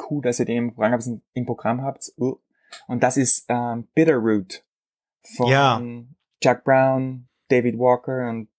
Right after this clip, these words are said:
Speaker 1: ich glaub Sanford Green
Speaker 2: Sanford
Speaker 1: zeichnet.
Speaker 2: Green, ja.
Speaker 1: Also die, das ist, das ist eine fantastisch gute Serie.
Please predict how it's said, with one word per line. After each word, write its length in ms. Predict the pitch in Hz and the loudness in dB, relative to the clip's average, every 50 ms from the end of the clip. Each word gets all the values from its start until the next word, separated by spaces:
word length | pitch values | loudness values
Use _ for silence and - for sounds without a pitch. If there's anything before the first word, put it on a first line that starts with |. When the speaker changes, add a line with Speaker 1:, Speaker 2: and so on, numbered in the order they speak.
| _ _ | _ _
Speaker 1:
ich 100 | - - | -8 -4
glaub 140 | - - - | -2 0 0
Sanford 420 | - - 123 120 117 - 123 110 | 2 2 2 2 2 0 -2 -2
Green 320 | 110 117 123 131 139 147 151 | -2 -2 -2 0 0 0 0
Speaker 2:
Sanford 380 | - 160 151 147 147 151 147 | 2 2 2 2 2 0 -2
Speaker 1:
zeichnet. 80 | 151 147 | -2 0
Speaker 2:
Green, 400 | 135 135 139 135 123 117 120 - _ _ _ - | 0 2 2 2 0 -2 -6 -12 _ _ _ -8
ja. 260 | 135 127 127 - - _ _ _ _ _ _ _ - - | -6 -6 -6 -6 -10 _ _ _ _ _ _ _ -12 -2
Speaker 1:
Also 240 | - 131 135 123 135 - - _ _ _ _ _ _ _ _ - | 0 2 2 2 0 -4 -6 _ _ _ _ _ _ _ _ -4
die, 540 | 151 156 165 175 185 196 196 196 185 - _ _ _ _ | -2 0 2 4 4 4 4 4 2 0 _ _ _ _
das 280 | - 113 147 160 - 180 | 0 0 0 0 0 0
ist, 280 | 170 156 - - _ _ _ _ | -2 -2 -4 -4 _ _ _ _
das 300 | - - - 165 170 - | -4 -2 0 -2 -2 -2
ist 240 | - 139 - - - | -2 -4 -4 -4 -2
eine 400 | - 131 139 139 139 135 135 131 - _ _ _ _ _ _ _ _ _ _ _ _ _ _ | -2 0 0 2 2 0 0 -2 -4 _ _ _ _ _ _ _ _ _ _ _ _ _ _
fantastisch 1160 | _ - - 143 143 131 - _ _ _ _ _ - - 156 143 156 - - - 175 170 147 - | _ -4 -2 -2 -2 -2 -6 _ _ _ _ _ -4 -4 -2 -2 0 -2 0 0 0 0 0 -2
gute 600 | - 156 160 151 - 151 139 131 127 120 127 127 _ _ _ _ _ _ | -4 -4 -4 0 2 2 4 4 4 4 2 -2 _ _ _ _ _ _
Serie. 720 | - - - 139 120 120 117 123 131 135 147 160 160 | -4 -2 0 2 2 2 2 2 2 2 0 0 -2